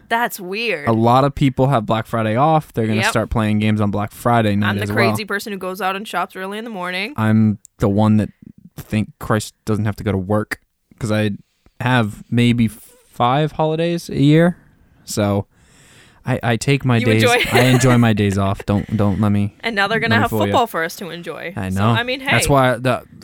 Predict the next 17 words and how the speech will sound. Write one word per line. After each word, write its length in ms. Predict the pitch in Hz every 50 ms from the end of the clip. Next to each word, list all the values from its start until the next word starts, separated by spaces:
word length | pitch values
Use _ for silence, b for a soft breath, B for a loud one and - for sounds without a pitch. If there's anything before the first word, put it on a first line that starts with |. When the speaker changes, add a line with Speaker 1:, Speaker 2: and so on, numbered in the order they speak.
| - -
Speaker 2:
Thanksgiving 560 | - 151 160 165 - - - 151 139 147 143
is 140 | 131 120 110
one 140 | 110 110 110
of 60 | 107
my 120 | 104 104
favorite 460 | - - - 113 110 110 127 123 - - - - - - - _ - -
holidays, 460 | - 139 127 127 127 139 135 131 120
not 180 | 131 151 175 -
just 140 | 160 151 -
because 200 | 165 - 165 151
of 80 | 151
family, 320 | - - 113 113 110 113 110
whatever. 580 | 107 107 104 104 101 95 101 101 101 104 104 - - _ -
I 120 | 113 117
have 200 | 113 127 123 120
a 100 | 123 113
relatively 1000 | 107 104 113 117 120 120 123 123 - - - 117 107 113 113 117 113 110 110 104